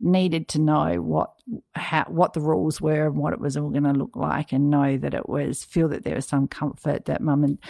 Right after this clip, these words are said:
"It's okay, mum and dad have bought this house and they've got this plan and this is how it's gonna look." And because I think it's when they're not too sure how it's gonna look. When your kids are getting to university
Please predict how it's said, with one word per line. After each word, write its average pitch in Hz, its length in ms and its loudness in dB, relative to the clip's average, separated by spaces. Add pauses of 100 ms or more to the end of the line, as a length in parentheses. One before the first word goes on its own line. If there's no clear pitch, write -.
(140)
"It's - 120 -4
okay, 180 340 0
mum 175 220 4
and 175 100 2
dad 165 200 2
have 156 180 -4
bought 185 220 0
this 175 180 -4
house 160 460 0
and 156 120 2
they've 156 180 0
got - 200 0
this 160 160 -4
plan 151 480 2
and 143 320 4 (460)
this 165 220 2
is 156 100 -2
how 165 180 0
it's - 140 -6
gonna 156 220 2
look." 151 340 -2
And - 380 0 (320)
because 165 240 0
I 165 80 2
think 208 180 2
it's 220 100 -2
when 180 140 4
they're 165 100 4
not 165 300 2
too 160 180 -2
sure 143 320 -2
how 147 180 0
it's - 120 -12
gonna 147 220 2
look. 143 260 -2
When 208 240 6
your 247 300 4
kids 170 580 0 (100)
are 160 140 0
getting 156 420 4
to 147 640 0 (500)
university 160 760 2